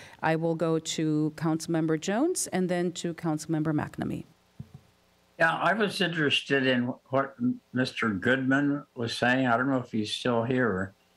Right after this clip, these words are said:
Speaker 2: but he really brought the problem home to me to, to think that someone who had done all this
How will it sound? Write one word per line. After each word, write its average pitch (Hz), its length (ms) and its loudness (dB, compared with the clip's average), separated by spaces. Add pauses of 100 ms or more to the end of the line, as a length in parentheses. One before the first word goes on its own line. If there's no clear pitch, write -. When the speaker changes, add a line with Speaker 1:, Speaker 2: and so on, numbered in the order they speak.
(840)
Speaker 2:
but 117 260 2
he 127 280 2
really 156 260 2
brought 127 420 0
the 101 220 -4 (140)
problem 117 400 2
home 127 340 2 (100)
to 104 80 -8
me 98 560 0 (680)
to, 107 100 -4
to 113 140 -14
think 123 260 -2
that 104 180 0
someone 113 720 2 (160)
who 101 140 2
had 101 260 2
done 110 160 2
all 104 220 2
this 101 260 -2